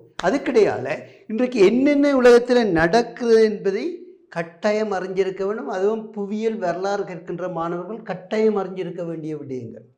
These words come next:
இந்த உலகத்துல என்ன நடந்தது? இப்ப நீங்க அமெரிக்காவுல கலிபோர்னியா, என்ன, கலிபோர்னியாவுல என்ன நடந்தது?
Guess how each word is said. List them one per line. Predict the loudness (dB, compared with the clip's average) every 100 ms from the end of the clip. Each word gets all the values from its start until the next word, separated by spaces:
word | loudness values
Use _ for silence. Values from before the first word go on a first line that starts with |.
| _ _ _ _ _ _ _ _
இந்த | 4 8
உலகத்துல | 8 6 4
என்ன | 2 2
நடந்தது? | 2 0 0 0 0
இப்ப | -2 -2
நீங்க | -2 -2 -2 -2 -4
அமெரிக்காவுல | 0 4 4 4 2 2 2 0 -2 -4 -8 -16 -20 _ _ _
கலிபோர்னியா, | 2 4 6 6 6 6 2 2 2 0 -4 -12 -20 _ _ _ _ _
என்ன, | 2 6 8 6 2 0 0
கலிபோர்னியாவுல | 2 2 0 -2 -2 -4 -4 -4 -4
என்ன | -4
நடந்தது? | -4 -6 -6 -6 -6